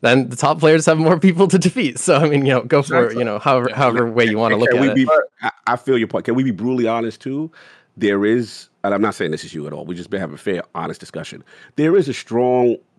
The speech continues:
Speaker 3: portion of high-level content creators whose content is based on, "Hey, I could get you to the lighthouse.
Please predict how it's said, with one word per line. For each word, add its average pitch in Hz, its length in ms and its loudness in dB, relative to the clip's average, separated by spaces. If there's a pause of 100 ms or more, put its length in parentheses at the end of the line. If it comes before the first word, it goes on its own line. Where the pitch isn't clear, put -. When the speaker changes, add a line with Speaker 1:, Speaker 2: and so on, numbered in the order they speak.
Speaker 3:
portion 98 760 -4
of 92 200 -6
high-level 107 500 -4
content 92 400 -10
creators 95 460 -14 (460)
whose 123 300 -6
content 143 720 -2
is 147 260 0
based 131 540 -2
on, 98 260 0
"Hey, 127 300 -2 (100)
I 185 160 0
could 127 300 -4
get - 280 -4
you 123 140 -2
to 117 140 -4
the 117 80 -2
lighthouse. 113 560 -6